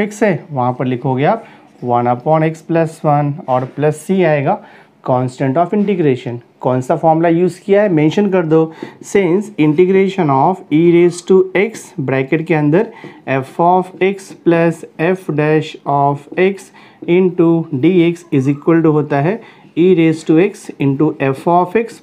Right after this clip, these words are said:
plus c, ये formula हमने यूज़ किया है। तो ये आपका final answer है, सॉल्व हो गया sum। तो bracket के अंदर देखो यहाँ पे दो term दिया है right, और bracket के बाहर है देखो यहाँ पर e raise to x दिया है, तो हमें ब्रैकेट के बाहर सिर्फ e raise to x चाहिए,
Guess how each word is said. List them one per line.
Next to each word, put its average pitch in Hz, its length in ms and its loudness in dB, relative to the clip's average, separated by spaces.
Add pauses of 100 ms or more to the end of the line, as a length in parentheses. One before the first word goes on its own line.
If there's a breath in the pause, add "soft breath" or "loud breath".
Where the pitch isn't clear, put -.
(100)
plus 175 280 -4
c, - 40 0
ये 151 260 2
formula 143 360 -2
हमने 151 160 0
यूज़ 180 300 -4
किया 175 160 0
है। 185 140 -10 (680 loud breath)
तो 139 60 0
ये 147 60 4
आपका 147 240 0
final 147 380 0
answer 175 340 0
है, 262 100 -2 (340)
सॉल्व 131 280 -2
हो 127 100 -6
गया 123 160 -6
sum। 123 240 -10 (100)
तो 175 160 -18
bracket 151 440 -2
के 214 60 4
अंदर 202 140 0
देखो 196 260 0
यहाँ 190 240 2
पे 202 80 4
दो 160 240 2
term 165 260 0
दिया 135 220 2
है 131 80 0
right, 220 300 -2 (540 loud breath)
और 156 180 2
bracket 151 440 0
के 208 100 0
बाहर 165 380 0
है 185 80 0
देखो 175 200 -2
यहाँ 170 120 0
पर 180 140 -2
e 160 240 2
raise 156 260 0
to - 140 0
x 120 220 -4
दिया 113 200 0
है, 113 140 -10 (340)
तो 139 60 -2
हमें 202 220 4
ब्रैकेट 170 320 0
के 214 100 0
बाहर 185 240 0
सिर्फ 226 380 -2
e 180 160 2
raise 185 260 2
to 220 80 2 (140)
x 170 240 -2
चाहिए, 147 320 0